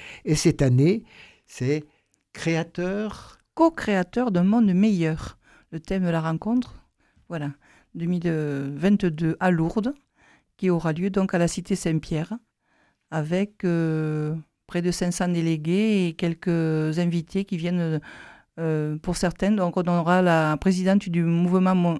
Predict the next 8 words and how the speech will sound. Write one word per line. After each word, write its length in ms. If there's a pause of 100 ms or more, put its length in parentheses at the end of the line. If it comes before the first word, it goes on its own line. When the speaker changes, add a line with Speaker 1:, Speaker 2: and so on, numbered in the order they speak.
Speaker 2:
euh, 320
européen 440
des 120
travailleurs 400
chrétiens. 380 (680)
Euh, 40 (300)
et 260
un, 680